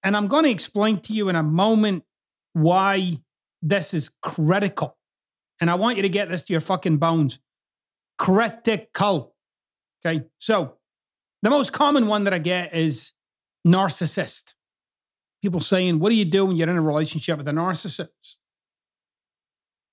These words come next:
And I say, "The first thing you do is stop calling them a narcissist." And they get all fucking defensive. And one of the reasons why people get defensive about that is because they feel as if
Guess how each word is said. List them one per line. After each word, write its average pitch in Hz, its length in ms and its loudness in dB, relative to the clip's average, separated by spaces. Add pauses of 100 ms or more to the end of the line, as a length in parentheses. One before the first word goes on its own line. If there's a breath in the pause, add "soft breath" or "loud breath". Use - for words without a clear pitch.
(160)
And 185 180 -2
I 220 140 0
say, 185 300 -2
"The 165 80 -6
first 262 300 0
thing 214 180 -2
you 180 80 -2
do 165 340 0
is 151 440 -4 (1160)
stop - 360 -4
calling 160 240 4
them 156 100 4
a 160 40 2
narcissist." 190 600 -2 (840)
And 180 120 -2
they 185 100 0
get 165 140 -2
all 151 180 0
fucking 151 420 -4
defensive. 240 540 0 (1200)
And 220 120 6
one 320 180 6
of 247 80 4
the 220 60 4
reasons 214 380 0
why 175 200 0
people 165 240 0
get 156 180 2
defensive 190 560 -2
about 170 220 -2
that 156 240 -4
is 151 80 -8
because 160 380 -4
they 175 120 -2
feel 175 220 -2
as 156 100 2
if 160 320 -2